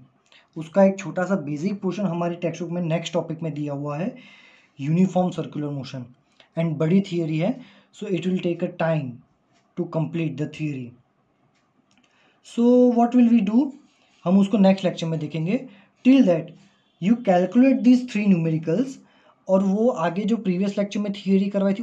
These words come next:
उसको भी अच्छे से देखना, समझना, है ना, उसको भी एक एक बार लिखना, है ना। वो सारे के सारे formulas आपको याद रखने, रखने पड़ेंगे, concepts याद रखने पड़ेंगे। एक concept तो दिमाग में बिठा कर ही रखना कि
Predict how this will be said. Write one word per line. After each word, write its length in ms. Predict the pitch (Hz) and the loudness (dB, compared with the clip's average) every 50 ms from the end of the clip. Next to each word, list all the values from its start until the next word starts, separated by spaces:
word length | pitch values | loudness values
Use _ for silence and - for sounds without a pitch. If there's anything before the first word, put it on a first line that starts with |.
| 220 - | -10 -12
उसको 240 | 156 - - - 185 | -14 -12 -8 -6 -4
भी 120 | 180 226 196 160 | -4 -4 -6 -6
अच्छे 180 | - - - 180 | -8 -8 -8 -4
से 120 | - 190 | -4 -4
देखना, 400 | 156 156 156 156 - 170 185 196 196 196 - | -4 -4 -6 -6 -4 -2 0 0 -2 -2 -4
समझना, 480 | 165 156 165 180 175 185 185 185 196 214 226 - - - _ _ _ _ _ _ _ _ _ _ _ _ _ _ - | -4 -2 -2 -2 0 0 2 2 2 2 -2 -6 -16 -20 _ _ _ _ _ _ _ _ _ _ _ _ _ _ 0
है 60 | 190 | 2
ना, 80 | 240 240 196 - 180 | 2 2 0 -2 -8
उसको 200 | - - - 190 | -8 -4 -4 -2
भी 120 | 180 202 202 233 - | 0 0 -2 -2 -4
एक 160 | 180 170 - 196 | -6 -6 -6 -6
एक 100 | 175 175 | -2 2
बार 140 | 196 190 175 | 2 2 2
लिखना, 340 | 165 151 - - 175 175 151 - - - _ _ _ _ _ _ _ _ _ _ - | 0 -4 -4 -2 -2 -2 -2 -4 -6 -14 _ _ _ _ _ _ _ _ _ _ -2
है 60 | 190 | 0
ना। 180 | 233 220 - - | 0 0 0 -4
वो 280 | 165 165 180 202 233 226 | -4 -2 0 0 0 -2
सारे 320 | - - 180 156 170 190 196 | -2 -2 -2 0 0 0 0
के 80 | 240 233 | -2 0
सारे 260 | - 190 185 208 214 | 2 2 0 0 0
formulas 420 | - - 180 180 190 202 202 196 | -2 -2 0 2 2 2 2 2
आपको 180 | 202 - - 208 | 0 0 0 -2
याद 300 | 175 151 151 165 160 175 | -2 0 0 0 0 0
रखने, 260 | 160 - 151 147 135 - 165 151 | -4 -4 -8 -10 -10 -10 -8 -8
रखने 200 | 151 151 156 151 | -8 -6 -6 -8
पड़ेंगे, 340 | - 147 139 139 135 135 131 135 - - - _ _ _ _ - | -8 -8 -10 -8 -8 -10 -10 -12 -16 -20 -20 _ _ _ _ -4
concepts 460 | 175 175 160 156 202 202 196 - 165 | -2 -2 -2 -2 -4 -4 -4 -4 -2
याद 220 | 165 175 190 185 | 2 2 2 2
रखने 200 | 190 185 - 175 160 | 2 -2 -2 -6 -6
पड़ेंगे। 400 | - 156 147 143 139 139 131 135 - - - _ _ _ _ | -6 -6 -8 -6 -8 -10 -12 -16 -18 -20 -20 _ _ _ _
एक 240 | 220 254 262 269 - | 0 0 0 0 0
concept 380 | 247 240 233 202 - 240 240 - | 2 2 2 2 0 -2 -2 -2
तो 60 | 247 | -2
दिमाग 320 | 202 202 190 202 208 196 | 0 0 0 2 0 0
में 120 | 208 226 175 | 0 -2 -2
बिठा 240 | 170 165 185 190 185 | -2 0 0 0 0
कर 100 | 185 190 | 0 0
ही 120 | 180 165 | 0 -2
रखना 200 | 160 160 156 151 | -2 -4 -6 -8
कि 180 | 151 190 196 | -8 -8 -12